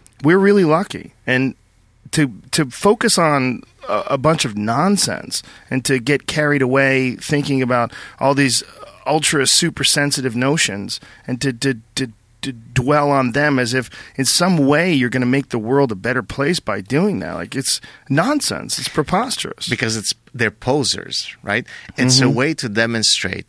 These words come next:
Speaker 2: that I care,
Speaker 1: Mm.
Speaker 2: but in doing it with very little cost to me.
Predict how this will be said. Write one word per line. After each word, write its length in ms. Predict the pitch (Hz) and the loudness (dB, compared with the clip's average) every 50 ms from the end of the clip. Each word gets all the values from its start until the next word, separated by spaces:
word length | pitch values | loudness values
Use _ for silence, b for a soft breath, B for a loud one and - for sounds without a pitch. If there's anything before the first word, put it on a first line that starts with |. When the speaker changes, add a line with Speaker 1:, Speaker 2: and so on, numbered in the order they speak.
| _ _ | _ _
Speaker 2:
that 200 | - 107 101 92 | -10 -6 -4 -2
I 160 | 90 90 87 85 - _ | -2 -2 -4 -6 -8 _
care, 540 | - - - 107 98 87 82 85 87 92 - _ B B B B | -14 -6 -2 -2 -2 -2 -4 -6 -8 -8 -12 _ B B B B
Speaker 1:
Mm. 400 | 110 113 117 113 110 107 104 101 | -6 -4 -4 -4 -6 -6 -2 -2
Speaker 2:
but 160 | 107 110 - | -2 -2 -2
in 220 | - 107 98 92 95 | -4 -6 -6 -4 -2
doing 380 | 113 127 143 139 127 117 104 | 0 2 2 2 0 0 -2
it 280 | 92 95 92 92 - - B B B B B | 0 -2 -2 -2 -4 -12 B B B B B
with 180 | - 104 101 90 | -6 -6 -4 -4
very 320 | 87 82 107 120 120 113 | -4 -2 0 0 2 0
little 300 | 104 101 104 101 98 92 | 0 0 -2 -4 -4 -6
cost 420 | - - - 113 104 104 - - - | -8 -8 -4 -4 -2 -2 -2 -4 -4
to 80 | - | -6
me. 140 | 90 - - | -12 -14 -16